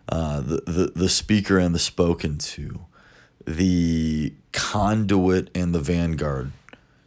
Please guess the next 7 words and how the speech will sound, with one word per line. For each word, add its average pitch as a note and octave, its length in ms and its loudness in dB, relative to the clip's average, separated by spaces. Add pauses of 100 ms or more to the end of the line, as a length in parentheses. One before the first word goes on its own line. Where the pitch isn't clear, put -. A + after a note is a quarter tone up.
(120)
to F#2+ 640 2 (340)
kind A#2+ 220 2
of G2+ 80 -2
have G#2 300 0
this G#2 180 0
experience F2+ 640 -2
together D2+ 540 -6